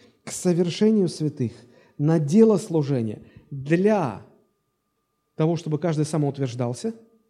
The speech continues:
Нет. «Для того, чтобы утверждалось тело Христово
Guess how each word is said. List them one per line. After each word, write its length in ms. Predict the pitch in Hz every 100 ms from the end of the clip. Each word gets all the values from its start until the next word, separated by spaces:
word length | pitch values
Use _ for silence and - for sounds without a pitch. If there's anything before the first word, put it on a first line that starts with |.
| _ _ _ _ -
Нет. 420 | 98 95 101 147 _ _ _ _ -
«Для 220 | 151 185
того, 200 | 220 226
чтобы 280 | 226 208 214
утверждалось 960 | 226 180 202 208 190 214 226 214 - -
тело 320 | 226 208 139
Христово 640 | - 104 - - - -